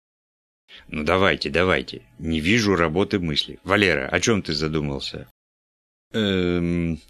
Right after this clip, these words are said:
э, Петя, я, вероятно, опять выскажусь не в струе, но, видишь ли... Эм...» «Да не тяни же ты кота за хвост. Что тебе терять? Все здесь присутствующие уже с дефектами психики.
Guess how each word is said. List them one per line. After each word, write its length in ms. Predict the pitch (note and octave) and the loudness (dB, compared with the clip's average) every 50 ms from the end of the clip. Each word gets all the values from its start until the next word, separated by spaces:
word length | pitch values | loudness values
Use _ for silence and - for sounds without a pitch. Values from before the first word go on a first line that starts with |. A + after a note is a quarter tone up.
| - - - - - _ _ - | -18 -18 -18 -18 -20 _ _ -12
э, 220 | - G2 F#2 E2+ F#2 - - | -10 -10 -10 -10 -10 -6 0
Петя, 340 | - A2 F#2+ - - - - | 0 0 0 0 -4 -8 -8
я, 400 | - F#2+ F2+ E2+ F2+ G2 F#2+ F2 | -6 -4 -2 0 0 2 2 0
вероятно, 640 | D#2+ D#2 E2+ F#2 F2 F2+ E2+ E2+ D#2+ - E2 D#2+ D#2+ | 0 0 -2 0 0 0 0 -2 -2 -4 -4 -6 -6
опять 340 | D#2+ - - A2+ G2+ - E2 | -4 -2 0 -2 0 -2 -4
выскажусь 680 | D2+ E2 G2 F#2 - - F2 D#2+ C#2+ D#2 D2+ - - | -6 -4 -2 -2 -2 -4 -4 -6 -6 -6 -8 -6 -6
не 140 | F2 E2 D#2 | -6 -6 -6
в 60 | - | -6
струе, 540 | - - F#2 F2+ G2+ G#2+ G#2+ G2 D#2 C#2 - _ _ _ _ - | -8 -6 -4 -2 0 0 0 0 -2 -4 -8 _ _ _ _ -14
но, 300 | - E2+ E2+ E2 D#2+ D#2 | -10 -6 -4 -4 -4 -4
видишь 440 | D2 D2 F2+ F#2+ F2+ D#2 - - - | -6 -6 -8 -6 -4 -4 -4 -4 -2
ли... 360 | E2+ E2+ E2 D#2+ D#2 D2 C#2 _ _ - | -4 -4 -4 -4 -4 -6 -8 _ _ -12
Эм...» 680 | - D#2 D#2 D#2+ D#2+ D#2+ D#2+ D#2 D#2 D2+ D2 C#2+ C#2+ C2+ - - _ _ _ _ _ _ _ _ _ _ _ _ _ _ _ _ - - | -6 -2 0 0 2 2 0 0 0 -2 -4 -4 -6 -8 -12 -20 _ _ _ _ _ _ _ _ _ _ _ _ _ _ _ _ -20 -14
«Да 360 | C#2+ D2+ D2+ C#2+ D2 E2+ E2 | -10 -10 -8 -2 0 0 0
не 220 | D#2+ D#2+ D#2+ D#2 | 0 0 -2 -4
тяни 360 | D2+ - - F2 F2 F2+ F2 | -4 -4 -4 -2 -2 0 -2
же 160 | D#2+ D2+ E2+ D#2+ | 0 -2 -2 -4
ты 160 | - E2+ D#2+ | -2 -4 -4
кота 340 | - - F2 D#2+ - D#2+ D2 | 0 -2 -2 0 0 -2 -2
за 160 | C#2+ - D#2 | 0 -4 -6
хвост. 500 | D2 - - D#2+ D2+ C2+ - - - - - | -6 -6 -6 -6 -4 -4 -6 -8 -12 -20 -20
Что 420 | - - - - _ - F#2+ F#2 F2+ | -14 -12 -12 -12 _ -2 -2 -2 -2
тебе 340 | - - F#2 E2 D#2+ E2+ E2 | -2 -4 -4 -2 -2 -2 -2
терять? 500 | - - E2+ D#2+ D#2 C#2+ C2 - - - | 0 0 0 0 0 0 -2 -6 -10 -8
Все 360 | - - - - E2+ F2 F#2 E2 | -4 -2 0 2 2 2 0 0
здесь 300 | C#2+ D2+ F2 F2+ - - | -2 -2 -2 -2 -2 -4
присутствующие 1000 | - - D#2+ D#2 - - F2+ F2+ E2 - - - F#2 F2+ E2+ - - F#2+ F#2 F2 - | -8 -6 -4 -4 -4 -4 -4 -6 -6 -6 -6 -4 -2 -2 -2 -2 -2 -2 -4 -4 -4
уже 340 | - F2 D2 C#2 D#2 F2 F2 | -6 -6 -2 0 0 0 0
с 80 | E2 | -2
дефектами 640 | D2+ D#2+ D#2+ - - F2 F2 - - F2+ F2 F2+ F2 | -2 -4 -6 -4 -2 -4 -4 -2 -2 -2 -2 -2 -2
психики. 600 | - - - - E2+ C#2 C#2 C#2 - - C#2 - | 0 0 0 0 -2 -4 -8 -12 -14 -16 -16 -16